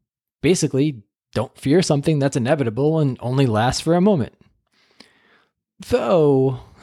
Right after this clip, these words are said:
<laughs> uh, a small bone of contention here, not to completely undermine his argument, but I'm not sure it's the moment of death people fear so much as it is things like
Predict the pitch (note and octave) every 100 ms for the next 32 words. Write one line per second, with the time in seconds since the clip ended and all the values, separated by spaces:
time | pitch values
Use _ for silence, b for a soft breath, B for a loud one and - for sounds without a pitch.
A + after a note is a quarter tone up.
0 | B B B B _ _ - D#3 D3+ -
1 | _ - - D#3+ D#3 C#3 - - - A3
2 | B3+ F3 F3+ E3 - C#3 D#3+ D3 C3+ G#2
3 | A#2+ A2 G#2+ A2 A#2+ - _ _ A#3 D#3+
4 | F3 F#3 E3+ - D#3 C#3+ D#3 C#3+ C#3 C#3+
5 | C3 C3 A#2+ A#2+ D3+ D#3 B2 A2+ A2 -
6 | C#3+ C#3 G#3+ F3+ C#3 - _ _ B B
7 | B B B - F#3 G#3+ - - - -
8 | G3 F#3+ F#3 E3 D3 - _ _ - D#3
9 | - C#3+ C#3 E3 G#3 C3 G2 G#2 G2+ -
10 | C3 G2+ G2+ A#2 G#2 - A2+ G#2+ G#2 G#2+
11 | - C3+ A#2+ A#2+ B2 D3 C#3+ C3 A#2+ -
12 | E3 D#3 C#3+ B2+ B2+ A#2+ A#2 -